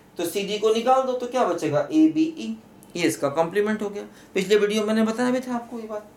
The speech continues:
ठीक है ना? तो देखो बच्चों कि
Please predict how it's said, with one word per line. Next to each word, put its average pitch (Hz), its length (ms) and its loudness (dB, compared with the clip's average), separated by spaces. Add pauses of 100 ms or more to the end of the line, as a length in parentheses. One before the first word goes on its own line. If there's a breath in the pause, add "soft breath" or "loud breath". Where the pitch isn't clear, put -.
(560)
ठीक 226 120 -6
है 359 80 0
ना? - 120 -8 (1700 loud breath)
तो 254 60 -4
देखो 294 180 2
बच्चों 247 300 2 (580)
कि - 200 -6